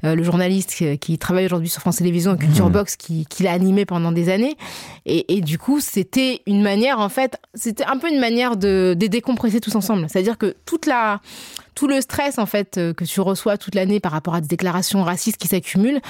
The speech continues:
Speaker 1: eh ben, en fait, tu, tu le, tu le renverses. Tu le renverses pour remettre, en fait, euh, pour déplacer le ridicule sur les personnes qui sont autrices de ces propos-là. <laughs>
Speaker 2: Et une question, à mon avis, qui est, qui, mais t'en as déjà un petit peu parlé, mais ça m'intéresserait de,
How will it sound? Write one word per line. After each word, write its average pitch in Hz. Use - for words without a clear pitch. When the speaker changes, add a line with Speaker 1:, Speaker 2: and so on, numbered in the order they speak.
Speaker 1:
eh 170
ben, 185
en 175
fait, 254
tu, 175
tu -
le, 160
tu -
le 214
renverses. 175
Tu -
le 190
renverses 190
pour 170
remettre, 220
en 185
fait, 208
euh, 170
pour 175
déplacer 214
le 214
ridicule 202
sur 202
les 175
personnes 208
qui -
sont 190
autrices 175
de 180
ces 180
propos-là. 156
<laughs> -
Speaker 2:
Et 131
une 143
question, 180
à 104
mon 107
avis, 123
qui 110
est, 101
qui, -
mais 123
t'en 156
as 160
déjà 147
un 175
petit -
peu 170
parlé, 165
mais 165
ça 120
m'intéresserait 110
de, 98